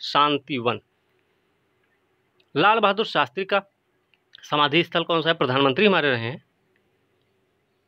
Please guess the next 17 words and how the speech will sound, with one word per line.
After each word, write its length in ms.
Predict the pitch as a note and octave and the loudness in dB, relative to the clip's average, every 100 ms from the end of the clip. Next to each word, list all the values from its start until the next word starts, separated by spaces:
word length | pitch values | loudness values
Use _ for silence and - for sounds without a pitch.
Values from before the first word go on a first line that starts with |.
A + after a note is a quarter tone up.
| _ - - _ _ _ _ _ _ | _ -20 -20 _ _ _ _ _ _
आपको 200 | C3 A#2 B2+ | -12 -10 -8
पता 240 | - D#3 | -4 -2
होगा, 240 | A2+ G#2+ E3 _ _ _ _ _ _ _ _ _ _ - | -4 -10 _ _ _ _ _ _ _ _ _ _ _ -6
है 120 | C#3+ | -4
ना, 140 | B3 _ _ _ _ _ _ _ _ _ _ _ _ _ - | -4 _ _ _ _ _ _ _ _ _ _ _ _ _ -12
विजय 360 | B2 E3+ F3+ D#3 | -2 0 2 0
घाट। 360 | G#2+ G2+ _ - _ _ _ _ _ _ _ _ _ _ _ _ _ _ _ _ _ _ _ _ _ _ _ _ - | -2 -14 _ -20 _ _ _ _ _ _ _ _ _ _ _ _ _ _ _ _ _ _ _ _ _ _ _ _ -2
इंदिरा 260 | D#3 E3 G3+ | 2 4 4
गांधी, 280 | G3 F3+ G#3 _ _ - | 2 -2 -6 _ _ -10
श्रीमती 340 | D#3+ D#3 D3+ | 0 0 2
इंदिरा 220 | D#3 D#3+ | 2 4
गांधी 200 | E3 E3 G3+ _ _ _ _ _ _ _ | 2 0 -6 _ _ _ _ _ _ _
प्रधानमंत्री 460 | A#2+ C3+ D3+ D3+ E3 | -4 -2 0 -2 0
रही 200 | E3+ D#3+ | 0 0
हैं, 140 | F3+ _ _ _ _ - | -6 _ _ _ _ -4
याद 180 | C#3 C#3+ | -2 -2
करिए, 280 | D3+ D#3 | -4 -8